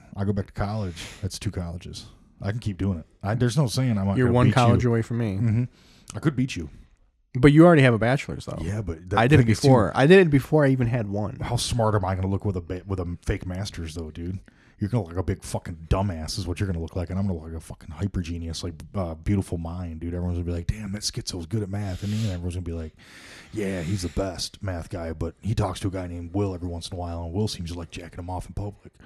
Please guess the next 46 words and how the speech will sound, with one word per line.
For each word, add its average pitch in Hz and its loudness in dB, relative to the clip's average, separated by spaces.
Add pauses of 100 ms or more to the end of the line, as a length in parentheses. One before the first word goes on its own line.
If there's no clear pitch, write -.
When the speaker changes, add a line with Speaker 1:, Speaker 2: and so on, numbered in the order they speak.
(960)
Speaker 1:
That 85 -14 (120)
probably 85 -10 (260)
one 95 -2
of 85 -4
those 76 -10
paths. 78 -12
I 90 -6
don't 82 -12
know. 80 -8 (500)
Speaker 2:
Yeah, 135 6
I 113 6
don't 101 2
know. 104 2
Now 170 8
that 247 8
I 190 8
think 131 6
about 98 2
it, 90 0
it's 92 -4
like, 92 -2
do 127 -2
you 139 4
really 123 4
wanna 113 2
be 104 2
away 92 0
from 139 -4
your 127 0
family 131 -2
that 135 -2
long? 143 -4
Speaker 1:
No, 92 0
not 90 -4
Speaker 2:
Like, 90 -4
Speaker 1:
really. 117 0
Speaker 2:
maybe, 135 4
maybe 131 0
you 123 2
shouldn't 98 -2
do 95 -2
it. - -4
Maybe 107 0
you 110 0
should 98 -4
just 95 -8